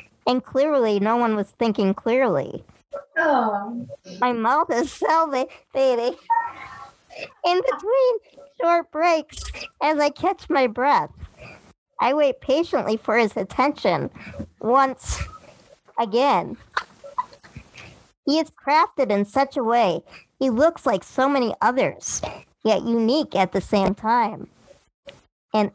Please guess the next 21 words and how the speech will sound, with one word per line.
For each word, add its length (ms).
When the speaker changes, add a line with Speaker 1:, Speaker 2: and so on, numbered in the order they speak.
Speaker 1:
earthquake 500
could 160
be 160
happening 640
we 180
would 180
not 240
have 160
noticed. 800
Before 420
we 140
knew 200
it, 140
all 240
of 140
them 240
were 100
gone 560
without 480
much 280
fanfare. 840